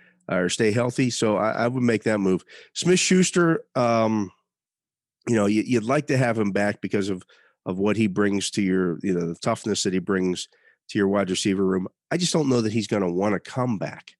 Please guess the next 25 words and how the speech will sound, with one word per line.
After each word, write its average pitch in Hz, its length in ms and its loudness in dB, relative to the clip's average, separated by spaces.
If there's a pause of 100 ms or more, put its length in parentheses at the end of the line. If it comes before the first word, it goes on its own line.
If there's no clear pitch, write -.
(680)
Um, 87 720 -2
you 95 100 -2
know, 87 120 -2
he's 123 200 -2
gonna 139 220 0
be 113 120 2
looking 110 280 0
at 95 80 -2
that 92 160 -2
quarterback 98 500 0
situation. 87 600 -2 (340)
This 113 180 0
is 120 80 2
a 120 60 2
guy 107 220 2
who 113 120 4
wants 101 220 0
to 101 80 -4
sign 95 180 0
a 98 80 0
long-term 95 460 -2
deal. 90 200 0
Again, 95 240 0
he's 135 320 2
just, - 380 -2